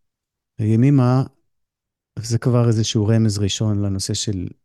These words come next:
איך מתקרבים. היא לימדה אותנו להקשיב למוזיקה ולא לתוכן בלבד, לא רק למה שנאמר.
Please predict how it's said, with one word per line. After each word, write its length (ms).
איך 180
מתקרבים. 800
היא 140
לימדה 300
אותנו 320
להקשיב 500
למוזיקה 800
ולא 260
לתוכן 580
בלבד, 420
לא 100
רק 220
למה 200
שנאמר. 640